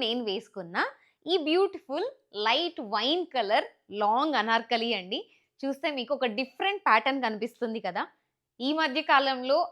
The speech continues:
ఇలాంటి ప్యాటర్న్స్ చాలా రేర్‌గా వస్తాయి. So అలాంటి వాటిల్లో ఇదొకటని చెప్పొచ్చు. ఈ లైట్ వైన్ కలర్ పైన మీరు చూస్తే ఫ్లోరల్ వచ్చింది వైట్ కలర్‌లో కాంట్రాస్ట్‌గా. And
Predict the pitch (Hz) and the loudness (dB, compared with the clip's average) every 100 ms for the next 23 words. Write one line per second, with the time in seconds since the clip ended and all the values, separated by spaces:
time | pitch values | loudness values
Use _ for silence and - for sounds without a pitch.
0 | - 247 269 277 302 247 208 226 311 - | -2 2 2 2 2 2 2 0 -8 -10
1 | - 226 202 226 240 208 214 233 233 233 | 2 6 6 6 2 0 2 2 2 2
2 | 240 196 196 - 190 220 - _ _ _ | 0 0 -6 -8 -6 -6 -10 _ _ _
3 | - - 220 226 254 277 294 233 208 214 | 0 2 4 4 4 2 2 2 2 2
4 | 311 - 254 247 233 240 247 - 202 - | 2 4 2 2 2 -2 -2 -4 -8 -8
5 | 330 - _ 277 285 254 320 392 302 254 | -14 -16 _ -6 0 2 2 0 -4 -2
6 | 262 370 359 269 262 262 226 202 220 208 | -2 -2 -2 -2 -2 -4 -6 -6 -6 -8
7 | 190 196 202 - 190 214 - _ 294 277 | -8 -8 -10 -6 -4 -4 -6 _ 6 6
8 | 277 277 196 - 165 151 202 220 233 - | 6 0 -6 -10 -18 -20 -4 -2 -2 -2
9 | 226 185 170 - _ _ - 226 233 220 | -2 -4 -8 -18 _ _ 0 2 4 4
10 | 214 - 175 - _ _ _ 190 302 | 4 0 -10 -10 _ _ _ -2 -2